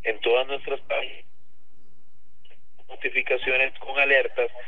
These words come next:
donde se le indica al contribuyente que si alguien lo llama para pedirle información confidencial,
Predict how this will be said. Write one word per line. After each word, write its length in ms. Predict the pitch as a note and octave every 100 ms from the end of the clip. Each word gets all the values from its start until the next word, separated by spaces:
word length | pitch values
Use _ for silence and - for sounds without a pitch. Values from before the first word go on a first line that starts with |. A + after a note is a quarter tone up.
| - -
donde 260 | - C3+ D3
se 80 | -
le 80 | -
indica 300 | - - -
al 80 | -
contribuyente 800 | D3+ - C#3+ C#3 C#3 C#3 - D3
que 140 | A2+
si 180 | G#2+ G#2+
alguien 260 | A2+ C#3
lo 80 | C#3
llama 440 | C3+ D3+ D3 C3+ -
para 240 | G#2 G2
pedirle 320 | - G2+ A2+
información 560 | C3 - C#3+ C3+ - C3+
confidencial, 720 | C#3+ C#3 D3 C#3+ - C#3+ C#3